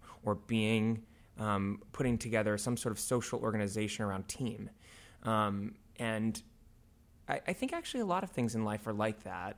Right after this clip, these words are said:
Uh, but I, you know, they did a, um, a study, Harvard, um,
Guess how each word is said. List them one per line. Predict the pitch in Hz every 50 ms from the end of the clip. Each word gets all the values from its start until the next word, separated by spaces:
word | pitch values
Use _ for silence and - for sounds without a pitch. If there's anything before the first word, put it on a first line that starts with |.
| - - - - - - - - - - - - -
Uh, | 110 104 101 101 98 98 101 104 101 101 98 - - - - - - - - - - - - - - - - -
but | - 123 110 - - - - - - - -
I, | - 120
you | 117 120 120 - - - - - - - - - - - - -
know, | 151 156
they | 151 151
did | 165 196 202
a, | 185 139 - 127
um, | 123 120 117 113 -
a | 135
study, | - - 156 147 139 135 120 110 104 - -
Harvard, | - 139 143 139 135 135 127 110 - - - - - - - - - - 117
um, | 113 110 107 104 104 104 104